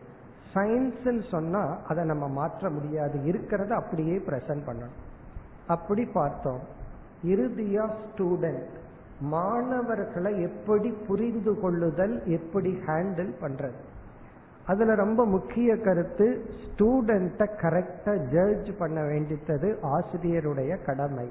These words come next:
அதை விட முக்கியம் அந்த ஜட்ஜ்மெண்ட்டை ரகசியமா வச்சுக்கிறது.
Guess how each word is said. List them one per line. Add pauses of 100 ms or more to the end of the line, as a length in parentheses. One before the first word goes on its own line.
(680)
அதை
விட
முக்கியம் (400)
அந்த (140)
ஜட்ஜ்மெண்ட்டை
ரகசியமா
வச்சுக்கிறது.